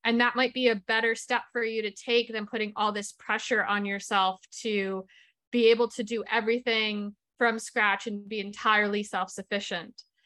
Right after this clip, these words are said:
Um, because even the people who are really deep on that trip of, like, reconnecting with the land and, and, you know, uh, connecting with their ancestral food ways, uh,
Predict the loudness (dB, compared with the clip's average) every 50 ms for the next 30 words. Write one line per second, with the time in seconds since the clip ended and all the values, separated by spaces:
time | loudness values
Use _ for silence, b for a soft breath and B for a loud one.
0 | _ _ _ 0 2 4 4 4 2 2 0 0 -2 0 0 0 -2 0 0 0
1 | 0 2 0 0 -2 -2 -4 -4 -2 -2 -2 0 0 0 0 0 -2 0 2 4
2 | 6 6 4 2 0 -4 -8 -12 -12 -10 -10 -10 -8 -4 -2 0 0 0 0 0
3 | -2 -2 -2 -6 -12 -6 0 2 2 4 2 2 -2 _ -10 -8 -8 -4 -2 -2
4 | -2 -2 -2 _ _ _ _ _ -14 -8 -6 -6 -6 -6 -6 -4 -4 -4 -4 -2
5 | -4 -4 -4 -2 -4 -6 -6 -6 -8 -6 -2 0 2 2 4 2 2 0 0 -2
6 | -6 -10 -12 -12 -12 -8 -6 -6 -4 -4 -6 -8 -10 -10 -10 -8 -6 -4 -4 -4
7 | -4 -6 _ -8 -4 -2 -2 -2 -2 -4 -4 0 2 2 2 2 0 -4 -4 -2
8 | -2 -2 0 0 0 0 -2 -4 _ _ b b b b b 0 2 2 2 2
9 | 0 -2 -4 -4 -4 -4 -6 -6 -6 -4 -4 -4 -2 -2 0 0 0 2 0 -2
10 | -4 -6 -12 B B B B B B _ _ -2 2 2 4 4 4 4 2